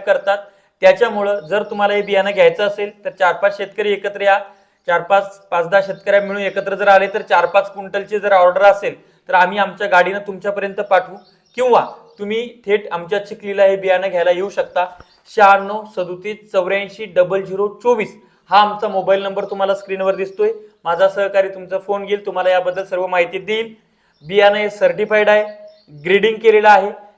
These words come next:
त्याच्या जर्मिनेशनची गॅरंटी आहे, ते फुले दुर्वाच आहे याची सुद्धा गॅरंटी आहे. बियाणं आमच्या जवळचं आहे, बियाणं खात्रीचं आहे. बियाणं उगवून येऊन त्याच्या शेंगा लागेपर्यंत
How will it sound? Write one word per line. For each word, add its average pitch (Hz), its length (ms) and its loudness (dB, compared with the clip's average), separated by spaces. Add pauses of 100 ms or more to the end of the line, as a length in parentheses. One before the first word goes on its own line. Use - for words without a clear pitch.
त्याच्या 170 240 2
जर्मिनेशनची 208 680 -4
गॅरंटी 208 440 0
आहे, 214 100 -2 (260)
ते 208 80 2
फुले 202 380 4
दुर्वाच 208 520 0
आहे 214 220 0
याची 185 220 0
सुद्धा 202 220 -6
गॅरंटी 202 420 2
आहे. - 380 -10
बियाणं 196 280 0
आमच्या 170 360 -4
जवळचं 214 400 0
आहे, 214 100 -2
बियाणं 180 440 -4
खात्रीचं 226 420 -2
आहे. 147 120 2 (280)
बियाणं 202 360 0 (120)
उगवून 196 420 -8
येऊन 202 380 0
त्याच्या 208 440 -4
शेंगा 190 360 0
लागेपर्यंत 196 840 2